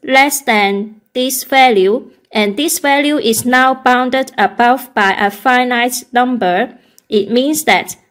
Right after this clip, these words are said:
S n is also bounded above. Therefore, by the second test,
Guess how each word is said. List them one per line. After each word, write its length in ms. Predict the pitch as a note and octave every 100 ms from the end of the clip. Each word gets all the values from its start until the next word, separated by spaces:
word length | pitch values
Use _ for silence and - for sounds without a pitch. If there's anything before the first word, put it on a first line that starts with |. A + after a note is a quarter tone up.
| _
S 280 | C4+ D4+ -
n 360 | C#4 C#4 C#4 C#4+
is 240 | - G#3+ -
also 400 | B3 B3+ B3+ B3
bounded 560 | A#3+ B3 A#3 A#3 A#3+ A#3+
above. 580 | G#3+ B3 G#3+ F#3 E3+ - _ _ _ _ _ _ _ _ -
Therefore, 640 | A3+ A#3+ A3 G3 C#4+ D#4 -
by 240 | G#3+ G#3
the 160 | G#3+ G#3+
second 520 | A3 C#4 D4+ D4+ D4+
test, 480 | D#4+ C4+ C4 -